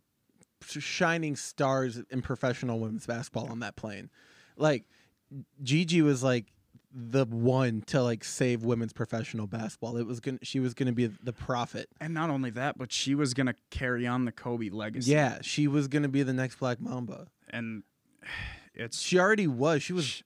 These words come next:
Speaker 1: balling.
Speaker 2: she was. There's so many videos of them <laughs> doing the same moves, much like you see the Kobe M J videos. There was <laughs> Gigi Kobe videos, and it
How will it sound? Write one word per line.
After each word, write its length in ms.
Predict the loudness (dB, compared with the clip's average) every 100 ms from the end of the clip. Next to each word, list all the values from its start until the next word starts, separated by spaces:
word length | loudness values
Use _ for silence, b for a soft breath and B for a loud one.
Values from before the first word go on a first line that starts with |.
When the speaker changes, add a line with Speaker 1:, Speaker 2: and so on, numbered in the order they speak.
| _
Speaker 1:
balling. 480 | -2 2 2 2 0
Speaker 2:
she 160 | -2
was. 340 | -2 -2 -4 -8
There's 220 | -4 -2 0
so 160 | 0
many 160 | 0 0
videos 400 | 0 -2 0 -2
of 100 | -2
them 160 | -2
<laughs> 120 | -2 -2
doing 160 | -2
the 60 | -2
same 260 | 0 0
moves, 220 | 0 -2 -4 B 0
much 200 | 2 2
like 200 | 0 0
you 80 |
see 160 | 0 0
the 100 | 0
Kobe 320 | 0 0 0
M 140 | 0 2
J 140 | 2
videos. 480 | 0 -2 -2 -4 -10 b b b b _
There 160 | 2 2
was 260 | 2 0
<laughs> 20 |
Gigi 380 | 0 2 4 4
Kobe 360 | 4 4 4 0
videos, 480 | -2 -2 -2 -4 -6
and 300 | -6 -6 -6 -10 B B B B B _ _ _
it 220 | -6 -6